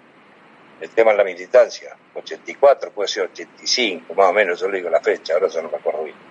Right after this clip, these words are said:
pero bueno. Y en encuadramiento, eso sí.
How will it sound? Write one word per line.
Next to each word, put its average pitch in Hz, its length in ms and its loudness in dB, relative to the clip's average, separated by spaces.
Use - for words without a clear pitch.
pero 71 160 -6
bueno. 76 140 -8
Y 92 60 0
en 98 100 2
encuadramiento, 117 640 4
eso 104 180 -10
sí. - 160 -16